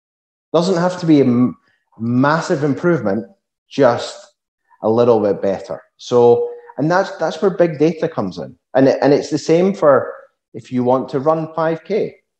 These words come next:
you're gonna use data that way to try and improve, and you're gonna use it to train a little better. Golf's just a bit more complicated sport, but data works the same way. And I think that's where, you know, we're seeing massive uptake in the market, because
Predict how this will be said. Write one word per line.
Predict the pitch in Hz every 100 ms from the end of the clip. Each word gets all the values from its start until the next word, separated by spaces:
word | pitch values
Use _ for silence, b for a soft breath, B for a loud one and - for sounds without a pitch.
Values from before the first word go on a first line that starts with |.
| _ _
you're | 101 117
gonna | 123 135
use | 131 143 131
data | 127 151 160 107
that | 107 -
way | 113 123
to | -
try | 104 107 104
and |
improve, | 117 120 - 180 104 101
and | 101
you're | 98
gonna | 104
use | 101 107 107
it | 131 -
to |
train | 123 - 180
a | 170
little | 107 80
better. | 92 80 - 67 _ _ _ _ -
Golf's | 139 165 -
just | 160 -
a |
bit | 101 - 147 165
more | 147 139
complicated | 156 156 139 160 143 127
sport, | - - 165 - - - _ _ _ _ _ _ _ _ _ -
but | 117 -
data | 123 123 127
works | 120 113 -
the |
same | 104 117 107
way. | 113 107
And | 101
I | 110
think | 151 131
that's | 131 131 - -
where, | 123 117 113 - - - _ _ _ _
you | 120
know, | 107
we're | 104 127
seeing | 127 139 120 113
massive | 113 113 120 104
uptake | 104 - 110 104 -
in | 104
the | 98
market, | 95 95 - - -
because | - - 98 98 92 -